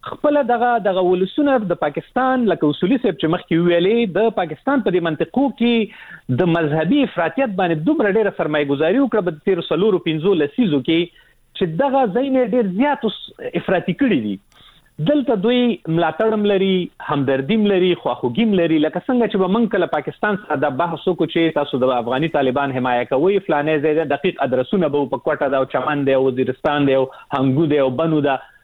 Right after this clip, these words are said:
دغه دقیق ادرسونه به ورکول کېدل. د دوی جواب به دا و چې صحیح ده، موږ کوشش کوو، دا کوو، هغه کوو. ولې دا د کرښې دواړو غاړو یو خوا، یو ولس پروت دی او دا مشکل دی، دا ستونزمن کار دی. طالبان هم اوس همدغسې یو مشکل سره مخ دي.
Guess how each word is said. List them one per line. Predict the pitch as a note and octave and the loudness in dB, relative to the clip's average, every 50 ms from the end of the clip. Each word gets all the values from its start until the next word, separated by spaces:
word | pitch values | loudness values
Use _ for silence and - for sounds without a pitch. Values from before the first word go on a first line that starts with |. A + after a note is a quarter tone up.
| _ - | _ -4
دغه | - G#3 G#3 F3 F3 | -2 0 0 0 -2
دقیق | E3 - G3 F#3+ - | -2 -4 -4 -4 -4
ادرسونه | D#3+ C3+ C#3+ D3+ - - B3+ A3+ | -2 -2 -2 -2 0 0 0 0
به | D#3+ D#3 | 0 0
ورکول | C#3+ C3+ B2+ A#2 C#3+ B2 B2 | 0 0 0 0 0 -2 0
کېدل. | A#2+ B2+ B2 C#3 D3+ D#3 D3+ | 0 -2 0 0 0 0 0
د | F3+ E3+ | 0 0
دوی | A3 B3 | 0 0
جواب | G#3 F#3 G#3+ A3 A#3+ A3+ F#3 | 2 2 2 2 2 0 0
به | G#3+ G#3 | 0 0
دا | A3+ A#3 A3+ | 2 0 0
و | |
چې | G#3 - G3 - _ | -2 -4 -12 -6 _
صحیح | F#3+ G3 A3+ | 0 0 2
ده، | G3+ G#3 | 0 0
موږ | G3 G#3 G3 | 0 -2 -2
کوشش | G3+ F#3 F3 - - G#3 - - | 0 -2 -2 0 -2 -4 -2 0
کوو، | - G3+ F#3 | 0 0 2
دا | E3 F#3+ F#3+ - | 2 0 -2 0
کوو، | - G3 E3+ E3 | 0 0 0 2
هغه | F#3+ A#3 | 0 0
کوو. | - A3+ G#3+ G3 G3 - - _ _ _ - | 0 0 0 0 0 -4 -12 _ _ _ 0
ولې | F#3 B3+ C#4 C4+ C4 A#3 | 2 2 4 2 2 2
دا | A3+ A3 A3 G#3+ G3 | 2 2 2 2 0
د | E3+ D3+ D3+ E3 | -2 -6 -6 -6
کرښې | F3 - - F3 F#3+ - G3+ | -6 -2 -2 -2 0 -2 -2
دواړو | E3 F#3+ G3 F#3+ F#3+ E3+ F#3+ | 0 2 2 2 2 2 2
غاړو | F#3 F#3 F#3 F3+ F3+ F3 E3+ D#3+ C#3+ - - | 2 2 2 2 2 2 2 0 -2 -4 -2
یو | D3 D3+ F#3 F#3 F#3 F3 E3 D#3 C#3 C#3+ C#3+ D3 D3+ C#3 - | 0 0 2 2 2 2 2 0 0 0 0 0 0 2 0
خوا، | E3+ D#3+ D3+ D3 C#3+ D3 | 0 2 2 2 2 2
یو | D#3 F#3+ F#3 | 2 2 2
ولس | F3 E3 D#3+ G3+ G#3 - - | 2 2 2 0 0 -4 -4
پروت | - F3 F3 D#3 C#3 | -2 0 0 0 0
دی | D#3+ | 0
او | D#3 D3 | 0 2
دا | C#3 D#3 D3+ | 2 0 -2
مشکل | D3 C#3+ - - - G#3+ G3+ F#3 | -2 -4 -8 -4 -2 0 0 2
دی، | F3 D#3+ | 2 2
دا | D3 D3 C#3+ - - | 0 0 -2 -4 -4
ستونزمن | - C#3 C3 A#2+ C3 E3+ G3+ G#3 | -2 -2 0 0 0 0 0 0
کار | F3+ - D3+ D3 | 0 0 0 0
دی. | C#3+ C3 D3+ D3 C#3+ - _ _ _ _ _ _ _ _ _ | 2 2 0 0 0 -4 _ _ _ _ _ _ _ _ _
طالبان | G3 F#3+ G#3 A3 G#3 C4+ D4 C#4 A#3 | 0 0 2 2 2 2 0 0 0
هم | B3 E4 E4+ D#4 | 0 0 2 0
اوس | C4+ - - | 0 0 0
همدغسې | G3+ F#3 E3+ F3+ E3 D#3+ - - | -2 0 0 0 0 -2 -2 0
یو | D#3 C#3+ C#3+ | 0 0 0
مشکل | C#3 C#3+ - - - D#3 C3+ - | 0 -2 -4 -2 -2 -2 0 0
سره | C#3 B2 | 0 0
مخ | C3 C#3 D3+ - - - | 0 0 -2 -4 -4 -2
دي. | - G#2+ G2+ | -2 -2 -2